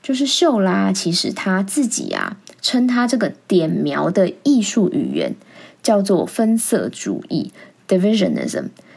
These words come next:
这也是秀拉他自己比较偏好的说法哦。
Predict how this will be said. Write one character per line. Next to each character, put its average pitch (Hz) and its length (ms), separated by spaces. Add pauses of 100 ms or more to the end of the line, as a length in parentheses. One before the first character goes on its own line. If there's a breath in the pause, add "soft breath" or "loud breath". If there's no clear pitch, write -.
(120 loud breath)
这 339 140
也 170 100
是 220 100
秀 226 320
拉 175 140
他 208 160
自 240 140
己 165 120
比 160 120
较 175 120
偏 170 280
好 180 200
的 - 120
说 - 240
法 - 140 (100)
哦。 - 60